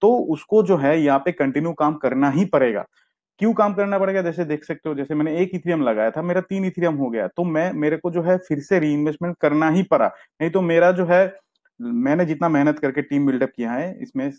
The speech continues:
मेरे को कुछ भी अर्निंग नहीं आता। तो basically ये सब कॉन्सेप्ट इसलिए चलता है क्योंकि मार्केट पे बहुत सारा कॉन्सेप्ट है, आज एक है, कल और एक है, तो लोग क्या करते हैं, अपना जो पेन-, अ, प्रिंसिपल अमाउंट होता है वो डिवाइड करके लगाते हैं, जो कि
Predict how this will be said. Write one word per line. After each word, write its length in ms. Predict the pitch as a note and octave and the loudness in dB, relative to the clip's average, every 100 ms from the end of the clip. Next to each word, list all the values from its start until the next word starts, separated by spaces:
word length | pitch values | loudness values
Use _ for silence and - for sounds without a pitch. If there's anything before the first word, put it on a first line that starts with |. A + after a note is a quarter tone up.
| _ | _
मेरे 180 | A#2+ A#2 | -8 -6
को 100 | C#3 | -6
कुछ 260 | - A#2+ A2 | -10 -14 -8
भी 220 | C#3+ - | -8 -6
अर्निंग 300 | A#2 B2 C3 | -4 -2 0
नहीं 220 | B2 C3 A2 | 0 0 0
आता। 220 | F#2 F#2+ - _ _ | -4 -10 -14 _ _
तो 60 | D3+ | -8
basically 560 | C3 F3 F3+ A3 A3 A3+ | 2 2 4 2 4 4
ये 180 | F#3+ | 2
सब 180 | F#3+ F#3+ | 0 -2
कॉन्सेप्ट 480 | - E3 E3 F#3+ F#3 | -2 -4 -2 -4 -4
इसलिए 300 | D3 F3+ G3 | -8 2 2
चलता 240 | F#3+ C3+ | 4 0
है 60 | D3+ | 0
क्योंकि 160 | F3+ F#3+ | 0 0
मार्केट 380 | D3 - F3 | 0 -2 -4
पे 60 | F#3 | -6
बहुत 340 | C3+ A#2 D3 | -4 0 2
सारा 140 | E3 D#3 | 2 2
कॉन्सेप्ट 420 | D#3 D#3 D#3+ E3 | 0 -2 -4 -4
है, 60 | F3+ _ _ _ C3 | -10 _ _ _ 0
आज 240 | D#3 D3+ | 2 2
एक 200 | D#3 D#3 | 0 0
है, 220 | E3 E3 - _ _ | -4 -6 -10 _ _
कल 140 | D3 | 0
और 260 | C#3+ A2+ C#3+ | 2 2 4
एक 160 | E3 - | 2 0
है, 220 | D#3 D#3+ - | -4 -4 -4
तो 60 | |
लोग 320 | D#3+ C3+ F3 F3 | 0 2 0 0
क्या 140 | E3+ | -2
करते 260 | D#3+ D#3 F3 | 0 -2 -2
हैं, 100 | F#3 | -2
अपना 400 | - - D#3+ E3+ | -4 -4 -2 0
जो 180 | D#3+ | -2
पेन-, 280 | D#3+ C3+ C3+ | -2 -2 -2
अ, 340 | B2 B2 A#2 A2+ | -2 0 0 0
प्रिंसिपल 480 | C3+ C3 C#3 E3 | -2 -6 -2 -2
अमाउंट 280 | E3 D#3+ D#3+ | 0 -2 -2
होता 140 | D#3 G3 | -2 0
है 40 | |
वो 60 | G3+ | -2
डिवाइड 380 | C#3 B2+ D3+ | 0 0 0
करके 240 | D3+ C3 C3 | 0 -4 -2
लगाते 320 | G#2+ G#2 D3 | -2 -2 -2
हैं, 60 | C#3 | -4
जो 120 | B2+ | -4
कि 220 | F3+ G3+ | -6 -8